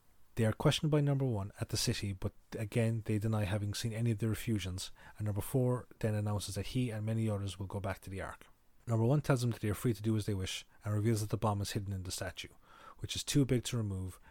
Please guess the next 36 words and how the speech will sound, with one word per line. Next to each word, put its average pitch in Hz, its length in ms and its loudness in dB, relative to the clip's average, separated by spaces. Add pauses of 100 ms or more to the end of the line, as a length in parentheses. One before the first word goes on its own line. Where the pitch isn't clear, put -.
(140)
and 98 140 -4
too 110 160 0
tough - 220 -4
to 92 100 -14
destroy. - 360 -6 (420)
Number 110 180 0
Four 147 200 2
and 147 80 4
his 139 120 0
followers 107 400 -2
leave, 98 320 -4 (320)
and 107 80 0
Number 104 160 0
One 113 140 0
orders 113 300 0
them 104 120 -2
to - 100 -6
be 104 60 -6
tracked - 400 -2
and 104 180 -4
then 101 140 -2
killed 98 280 -2
on 95 100 -4
the 95 80 -4
open 90 220 -10
plains. - 400 -12 (640)
Back 135 220 0
on 151 60 4
the 135 140 6
Ark, 101 260 0
the 101 60 -4
search - 260 2
is 107 80 0
not 110 160 0
going 101 240 0
well, 92 220 -6